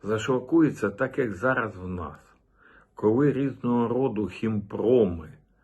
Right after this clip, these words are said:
наркокартелі ледь не керують країною, коли в найвищих кабінетах, е, вибудовують з порошка дорожки, як би нюхнуть,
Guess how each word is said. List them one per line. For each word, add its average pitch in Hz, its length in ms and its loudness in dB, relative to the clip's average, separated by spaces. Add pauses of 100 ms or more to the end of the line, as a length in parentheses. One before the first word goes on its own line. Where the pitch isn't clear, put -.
(260)
наркокартелі 110 1200 2 (380)
ледь 110 320 0
не 117 100 2
керують 113 640 0
країною, 98 760 -2 (840)
коли 104 720 0 (560)
в 78 160 -14
найвищих 117 680 2
кабінетах, 101 1040 -2 (840)
е, 90 680 -6 (920)
вибудовують 104 880 0
з - 60 -16
порошка 101 600 -2
дорожки, 95 680 2 (840)
як 101 320 2
би 95 160 0
нюхнуть, 87 640 -4